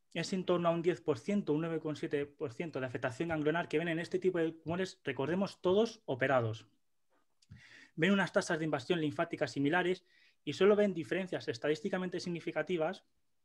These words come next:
en que los tumores de recto son más grandes y tienen mayor infiltración vascular, pero no ven ninguna diferencia entre los T uno de colon y recto respecto a localización lin-, es-, es-, respecto a localización, invasión linfática, el BADIN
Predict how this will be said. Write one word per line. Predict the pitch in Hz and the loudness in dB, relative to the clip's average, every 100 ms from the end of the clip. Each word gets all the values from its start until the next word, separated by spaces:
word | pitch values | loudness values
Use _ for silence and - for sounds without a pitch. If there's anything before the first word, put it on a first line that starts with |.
| _ _ _ - | _ _ _ -8
en | 170 | -2
que | 143 | 0
los | 131 117 | 0 -2
tumores | 151 180 | -2 0
de | 170 | 0
recto | 165 165 143 | 2 0 -2
son | - 156 117 - | -2 0 0 -2
más | 139 165 | 0 0
grandes | 165 170 170 185 202 _ - - | 2 0 0 -4 -6 _ -20 -12
y | - | -6
tienen | 123 170 | -2 0
mayor | 160 139 185 | 2 2 0
infiltración | - 160 131 120 170 | -2 -4 -4 -4 -4
vascular, | 170 - 127 131 117 - _ _ _ _ _ _ _ _ | -4 -2 0 2 0 -6 _ _ _ _ _ _ _ _
pero | 180 180 214 - | 0 2 0 -2
no | 151 160 | -2 2
ven | 175 175 | 4 4
ninguna | 139 139 160 | 2 2 2
diferencia | 170 165 180 170 175 202 _ - _ | 2 0 0 0 -2 -2 _ -20 _
entre | 139 123 139 | -8 -6 -4
los | 123 | -2
T | - | 0
uno | 160 143 | 2 2
de | 117 117 | 0 -2
colon | 165 160 120 120 | 0 0 0 0
y | 135 | 0
recto | 180 185 190 - | 0 0 -2 -2
respecto | - 131 160 151 | -6 -4 -2 0
a | 123 | -2
localización | 120 120 117 120 - 185 | -2 -2 -4 -6 -4 -2
lin-, | 202 - - | -2 -6 -8
es-, | 143 120 | -8 -6
es-, | 139 123 - | -6 -6 -6
respecto | 147 123 151 123 | -6 -4 -4 -2
a | |
localización, | 120 151 170 175 185 190 - _ _ _ _ | -2 -2 -4 0 0 0 -4 _ _ _ _
invasión | - 185 190 208 | -6 -4 2 2
linfática, | 202 180 175 180 180 185 - _ _ | 2 -2 -2 -2 -2 -4 -8 _ _
el | 170 175 | 0 2
BADIN | 165 170 180 | 2 2 0